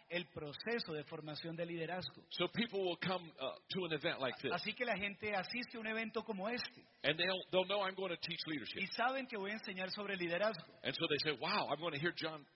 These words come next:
Speaker 2: teach on leadership."
Speaker 1: Entonces dicen, "Wow, voy a escuchar a John
Speaker 2: And,
Speaker 1: enseñando
Speaker 2: and,
Speaker 1: sobre liderazgo."
Speaker 2: and by the end of the day, I'll become a leader.
Speaker 1: El, para el final del día, ya voy a ser un líder.
Speaker 2: No.
Speaker 1: No.
Speaker 2: You, you can't do it that quickly.
Speaker 1: Así de rápido no sucede.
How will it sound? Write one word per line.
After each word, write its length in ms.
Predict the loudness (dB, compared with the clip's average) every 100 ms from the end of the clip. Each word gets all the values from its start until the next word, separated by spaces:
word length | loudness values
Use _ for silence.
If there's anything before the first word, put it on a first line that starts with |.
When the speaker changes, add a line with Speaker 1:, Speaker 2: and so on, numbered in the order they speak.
| -6
Speaker 2:
teach 240 | -4 -2
on 120 | -2
leadership." 320 | -2 -2 -2 -2
Speaker 1:
Entonces 220 | 0 -2
dicen, 240 | -4 -6
"Wow, 340 | -2 0 0 -2
voy 140 | -2
a 60 | -4
escuchar 400 | -4 -2 0 0
a 80 | 0
John 220 | 2 4
Speaker 2:
And, 100 | 2
Speaker 1:
enseñando 480 | -2 -4 -2 0 0
Speaker 2:
and, 80 |
Speaker 1:
sobre 220 | 0 0 2
liderazgo." 460 | 0 2 0 2 6
Speaker 2:
and 140 | 6
by 140 | 8 6
the 160 | 6
end 100 | 2
of 60 | 2
the 60 | 2
day, 220 | 4 4
I'll 160 | 2 2
become 300 | 2 2 0
a 40 |
leader. 320 | 0 2 2 2
Speaker 1:
El, 100 | 2
para 180 | 2 2
el 80 | 2
final 340 | 0 4 4
del 120 | 2 0
día, 240 | 2 2 2
ya 180 | 2 2
voy 140 | 2
a 60 | 2
ser 180 | 2
un 120 | 0 0
líder. 340 | 0 0 -2 -10 -20 _ _ _ -6
Speaker 2:
No. 500 | -4 -2 -4 -6 -8 -16 -14
Speaker 1:
No. 380 | -8 -6 -6 -10 _ _ _ _ _ _ _ _ _ _ _ _ -20
Speaker 2:
You, 260 | -12 -8 -6
you 120 | -4
can't 280 | -4 -4 -4
do 120 | -6
it 80 | -4
that 180 | -6 -8
quickly. 280 | -14 -14 -14
Speaker 1:
Así 300 | -12 -8 -4
de 160 | -2 -2
rápido 440 | -2 -2 -4 -8
no 140 | -10 -10
sucede. 480 | -8 -4 -4 -6